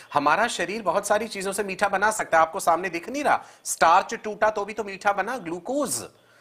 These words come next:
आपको सिर्फ ग्लूकोज खा के ग्लूकोज नहीं मिल रहा बेटा, आलू खा लो, रोटी खा लो, चावल खा लो, चपाती खा लो, है तो वो स्टार्च ही।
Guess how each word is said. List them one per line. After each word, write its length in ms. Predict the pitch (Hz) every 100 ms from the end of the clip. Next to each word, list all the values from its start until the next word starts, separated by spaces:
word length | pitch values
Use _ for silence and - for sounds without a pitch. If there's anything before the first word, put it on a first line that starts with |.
| - 156
आपको 340 | 165 - 220
सिर्फ 200 | 226 226
ग्लूकोज 400 | 170 160 185 214
खा 180 | 196 175
के 160 | 196 202
ग्लूकोज 340 | 190 220 202
नहीं 140 | 254
मिल 140 | 311 214
रहा 160 | 165
बेटा, 200 | 151 151
आलू 360 | - 165 170 208
खा 200 | - 156
लो, 180 | 143 190
रोटी 300 | 160 - -
खा 180 | - 135
लो, 140 | 175
चावल 320 | 180 151 180
खा 160 | 175 143
लो, 100 | 180
चपाती 420 | 180 170 160 214
खा 180 | 160 143
लो, 260 | 147 196 - - -
है 120 | 165
तो 120 | 226
वो 80 | 247
स्टार्च 500 | 240 226 220 262 -
ही। 120 | 285